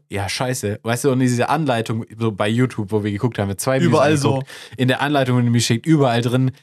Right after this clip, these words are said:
Speaker 1: klemmt das Ding nicht an den Minuspol, weißt du?
Speaker 2: So, aber auch nicht warum, aber einfach mach's nicht,
Speaker 1: Mach's
Speaker 2: weißt du,
Speaker 1: nicht,
Speaker 2: so.
Speaker 1: ja.
Speaker 2: So, such den anderen Punkt einfach nicht an den Minuspol.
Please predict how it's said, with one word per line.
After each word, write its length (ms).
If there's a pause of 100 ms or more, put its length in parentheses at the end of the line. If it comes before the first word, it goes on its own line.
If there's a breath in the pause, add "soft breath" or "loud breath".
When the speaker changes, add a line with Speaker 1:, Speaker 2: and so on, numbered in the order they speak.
(140 soft breath)
Speaker 1:
klemmt 220
das 100
Ding 120
nicht 160
an 80
den 100
Minuspol, 560
weißt 260
du? 20
Speaker 2:
So, 100
aber 100
auch 120
nicht 140
warum, 340
aber 140
einfach 180
mach's 400
nicht, 180
Speaker 1:
Mach's 140
Speaker 2:
weißt 140
du, 20
Speaker 1:
nicht, 220
Speaker 2:
so. 20
Speaker 1:
ja. 240
Speaker 2:
So, 260
such 200
den 100
anderen 160
Punkt 180
einfach 140
nicht 100
an 60
den 100
Minuspol. 560